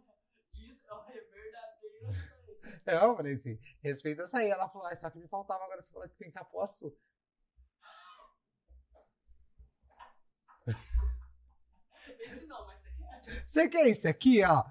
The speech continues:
Speaker 2: Ela falou, "Mas é doce?" "Não, capuaçu é... Não tem doce." Falei, "Não,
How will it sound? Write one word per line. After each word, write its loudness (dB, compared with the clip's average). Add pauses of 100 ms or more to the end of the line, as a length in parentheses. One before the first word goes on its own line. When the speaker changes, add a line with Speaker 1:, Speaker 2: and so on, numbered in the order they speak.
(280)
Speaker 2:
Ela 2
falou, -4
"Mas -6
é -2
doce?" -4
"Não, -6
capuaçu -10
é... -2 (460)
Não -10
tem -8
doce." -8 (2500)
Falei, 4
"Não, 0